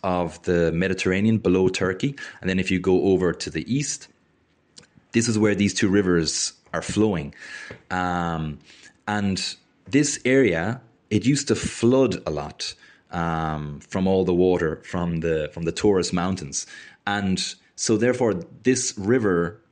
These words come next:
was really mineralized, um, and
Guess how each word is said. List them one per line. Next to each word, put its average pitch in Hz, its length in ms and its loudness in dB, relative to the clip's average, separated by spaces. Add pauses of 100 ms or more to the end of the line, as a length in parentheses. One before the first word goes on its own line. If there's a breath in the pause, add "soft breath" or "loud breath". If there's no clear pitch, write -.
(260)
was 95 260 0
really 117 340 4
mineralized, 92 1120 0 (100)
um, 78 600 -8 (440 loud breath)
and 92 260 -2